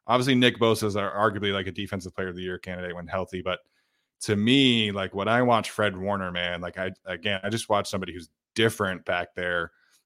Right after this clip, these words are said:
And, you know, w-, i-, in an era that doesn't really value linebackers all that much, to me, Fred Warner is just, like, he gives them such a big advantage for the level that he brings from that position.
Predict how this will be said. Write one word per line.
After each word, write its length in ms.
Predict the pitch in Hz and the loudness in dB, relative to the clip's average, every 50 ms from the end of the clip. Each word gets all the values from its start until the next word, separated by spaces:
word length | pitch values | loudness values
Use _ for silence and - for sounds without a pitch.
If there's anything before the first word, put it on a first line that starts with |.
| _ - | _ -6
And, 760 | - 98 95 95 92 90 90 90 87 87 87 87 87 85 - - - | -2 -2 0 0 0 -2 -2 -4 -4 -4 -6 -6 -8 -12 -14 -16 -10
you 140 | 104 101 | -8 -4
know, 200 | 92 92 92 92 | -2 -2 -2 -2
w-, 160 | 90 95 95 - - | -2 -4 -6 -6 -8
i-, 200 | 69 90 92 - _ - | -12 -14 -14 -14 _ -8
in 120 | 107 104 101 | -6 -4 -4
an 100 | 101 98 | -4 -2
era 240 | - 107 110 110 107 | 0 2 4 4 4
that 80 | 104 101 | 2 2
doesn't 260 | 104 104 95 110 98 | 0 0 0 -2 -2
really 240 | 104 104 101 98 92 | -2 -2 -2 -2 -2
value 560 | 82 80 92 90 92 95 98 101 101 98 92 | -4 -4 -2 0 0 2 2 0 0 -2 -2
linebackers 720 | 90 87 90 92 95 95 98 101 101 - 120 113 110 107 | -2 -2 -2 -2 0 2 2 2 2 4 4 4 4 6
all 120 | 110 113 | 6 6
that 140 | 117 117 113 | 6 6 4
much, 360 | 117 117 120 117 - - - _ _ _ _ _ _ _ _ - | 4 4 2 2 0 -6 -12 _ _ _ _ _ _ _ _ -6
to 100 | - 107 | -2 0
me, 260 | 101 113 123 120 117 | 4 6 6 6 6
Fred 320 | 110 - - 113 107 107 101 | 4 2 2 4 4 4 4
Warner 400 | 98 104 104 101 101 98 98 95 90 | 2 2 2 2 2 0 0 0 -2
is 180 | 90 85 78 - | -2 -4 -6 -6
just, 380 | - 98 95 90 - - - | -4 -4 -4 -4 -6 -8 -4
like, 360 | 92 90 85 82 80 _ - _ _ _ _ _ _ _ | -2 0 0 0 -2 _ -16 _ _ _ _ _ _ _
he 220 | _ - - 123 117 | _ -2 0 0 2
gives 240 | 110 110 101 87 | 4 2 2 2
them 120 | 92 92 87 | -2 -8 -6
such 520 | - - - - - - 120 120 113 - | -6 -6 -4 -4 2 4 4 4 4 0
a 40 | 95 | -4
big 200 | 82 98 95 92 | -4 -4 -4 -4
advantage 580 | 90 82 92 92 95 95 92 90 87 82 - - | -4 -4 -4 -4 -4 -4 -4 -4 -6 -8 -10 -12
for 360 | - - 95 90 90 87 87 82 | -6 -6 -4 -4 -4 -4 -6 -8
the 80 | 90 | -8
level 240 | 85 92 92 90 90 | -6 -4 -4 -4 -2
that 160 | 87 87 85 | -2 -4 -4
he 100 | 82 92 | -4 -6
brings 380 | 82 90 92 90 87 87 85 - | -4 -4 -4 -4 -4 -6 -8 -8
from 220 | - 95 90 87 | -6 -6 -6 -4
that 180 | 87 85 85 82 | -2 -2 -2 -2
position. 420 | - 85 80 85 80 - - - | -4 -8 -8 -8 -10 -10 -12 -14